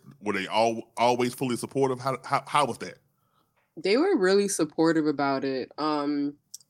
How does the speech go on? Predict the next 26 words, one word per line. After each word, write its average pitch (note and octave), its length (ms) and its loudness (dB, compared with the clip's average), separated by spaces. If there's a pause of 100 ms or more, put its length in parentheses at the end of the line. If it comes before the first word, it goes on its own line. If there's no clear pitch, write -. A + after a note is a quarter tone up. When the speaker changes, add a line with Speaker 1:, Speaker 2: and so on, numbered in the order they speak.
(300)
Speaker 2:
they A3+ 220 4
found F4+ 340 0
out G#3 260 4
this G3 260 0
year. F3 520 4 (220)
I C#3+ 80 4
wanna A#3+ 200 6
say G#3+ 460 2 (180)
they E3+ 180 2
found E3+ 380 2
out D3+ 220 2
in C#3 140 0
August D3 720 -2 (100)
that D3 160 2
I C#3 80 0
started C#3 440 -4
making C#3 280 -4
content, D3 600 -2 (520)
and D#3+ 200 4
they E3+ 80 4
were G3+ 160 2
very E3+ 360 4
proud D3+ 320 2
of C#3+ 100 -2
me C3+ 320 0
that C3+ 480 -6